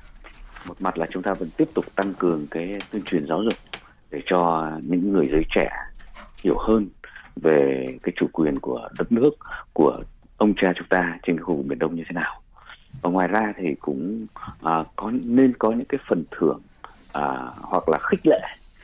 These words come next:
ờ, đối với những người mà phát hiện những cái sai phạm. Thì rõ ràng là nó sẽ khiến cho, à, người dân họ có cái niềm tin cũng như là họ được, à, hiểu biết hơn về vấn đề này. Như vậy thì sẽ có điều tốt hơn. Dạ vâng.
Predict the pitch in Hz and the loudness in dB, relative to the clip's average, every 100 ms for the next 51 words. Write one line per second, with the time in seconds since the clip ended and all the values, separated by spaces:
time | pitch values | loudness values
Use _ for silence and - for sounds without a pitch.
0 | - - - - 95 92 90 110 101 151 | -20 -20 -20 -4 2 2 2 2 2 2
1 | 160 143 98 78 - - 120 135 - - | 0 2 2 0 -4 -6 -4 -6 -8 -20
2 | - - - - - 85 85 87 117 120 | -20 -18 -18 -18 -6 -2 0 0 -2 -4
3 | - - - - - _ - - 80 87 | -2 -4 -6 -20 -20 _ -20 -4 0 2
4 | 107 90 78 69 71 - 73 - 90 120 | 2 0 -4 -8 -8 -10 -8 -6 -6 -4
5 | 101 87 - - - - - 76 73 76 | -6 -8 -16 -20 -20 -12 -4 -2 -2 -2
6 | 71 87 82 82 85 60 - 73 90 92 | 0 0 -2 -6 -6 -6 -4 -4 -2 -2
7 | 95 69 - 90 85 - 85 87 78 80 | -2 -2 0 0 0 -2 -2 -2 -2 -4
8 | - 73 - 69 69 65 - - - - | -4 -8 -6 -8 -8 -10 -14 -14 -16 -8
9 | - - 107 113 123 104 73 90 101 78 | 0 2 4 4 4 4 4 2 0 -2
10 | 67 - - 82 78 69 69 - - 69 | -4 -6 -2 2 2 0 -2 -2 0 0
11 | 73 82 76 73 71 - 90 101 - _ | 0 -2 -6 -4 -2 -2 -2 -4 -4 _
12 | - - - | -10 -8 -10